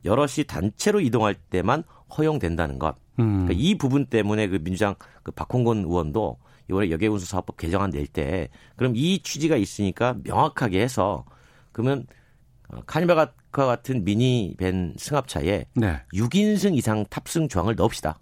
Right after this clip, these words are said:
Speaker 2: 어.
Speaker 1: 그러면 명확해지지 않겠느냐.
Speaker 2: 네.
Speaker 1: 아, 이런 갈등도 없습니다.라고 해서 법안은 그렇게 올라가 있는 겁니다.
Speaker 2: 음, 그러니까 법 조항이 있고 이 법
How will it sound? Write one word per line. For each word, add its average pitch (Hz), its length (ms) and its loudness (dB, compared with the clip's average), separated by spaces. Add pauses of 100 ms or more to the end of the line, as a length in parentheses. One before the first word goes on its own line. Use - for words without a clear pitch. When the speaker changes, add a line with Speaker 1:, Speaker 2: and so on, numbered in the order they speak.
Speaker 2:
어. 92 320 2
Speaker 1:
그러면 156 320 4 (680)
명확해지지 131 420 2
않겠느냐. 87 540 2
Speaker 2:
네. 95 320 4
Speaker 1:
아, 76 260 -2 (140)
이런 107 160 2
갈등도 120 380 0
없습니다.라고 87 680 0
해서 87 100 -2
법안은 113 480 0 (300)
그렇게 - 240 -4
올라가 76 240 -2
있는 60 120 -12
겁니다. - 320 -20
Speaker 2:
음, 82 460 0
그러니까 135 180 0
법 147 220 0
조항이 160 420 4
있고 113 380 0
이 117 80 2
법 123 300 -2